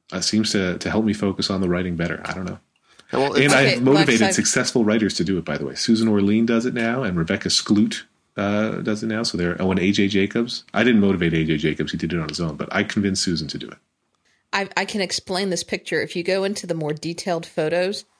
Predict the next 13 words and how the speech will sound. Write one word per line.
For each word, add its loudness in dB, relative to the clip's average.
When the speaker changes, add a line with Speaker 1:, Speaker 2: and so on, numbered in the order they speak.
Speaker 3:
it, 2
Speaker 1:
Yes. 0
Speaker 3:
it -4
now 0
says 0
that -8
this -2
treadmill -4
is -6
recessed -4
into -10
the -12
floor. -10